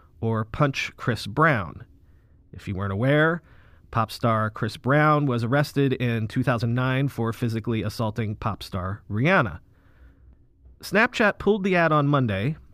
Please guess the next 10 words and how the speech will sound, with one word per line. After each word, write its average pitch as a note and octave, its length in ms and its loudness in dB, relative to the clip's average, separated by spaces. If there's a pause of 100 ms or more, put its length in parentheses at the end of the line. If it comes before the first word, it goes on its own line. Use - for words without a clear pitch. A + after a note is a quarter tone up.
(340)
blocked C#3+ 420 2
Would C#3 260 2
You C#3 100 2
Rather B2+ 340 2
as A2+ 200 -2
an A2+ 100 0
advertiser, B2 680 -2
and A2+ 240 -4
said, A#2 300 -4
quote, B2 300 0